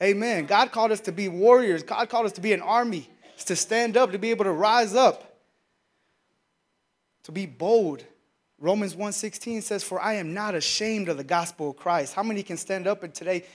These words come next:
and just say, "I am not ashamed of the gospel of Christ"? Amen. Amen.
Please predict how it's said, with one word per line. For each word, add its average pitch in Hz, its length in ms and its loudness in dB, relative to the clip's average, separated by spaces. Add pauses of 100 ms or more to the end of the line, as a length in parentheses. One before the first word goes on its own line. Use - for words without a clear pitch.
(120)
and 165 80 -18
just 185 160 -8
say, 202 100 2
"I 214 140 6
am 185 160 0
not 196 160 2
ashamed 226 480 2
of 180 80 -2
the 156 80 -4
gospel 180 420 2
of 160 80 0
Christ"? 190 480 4
Amen. 190 520 4 (440)
Amen. 196 600 2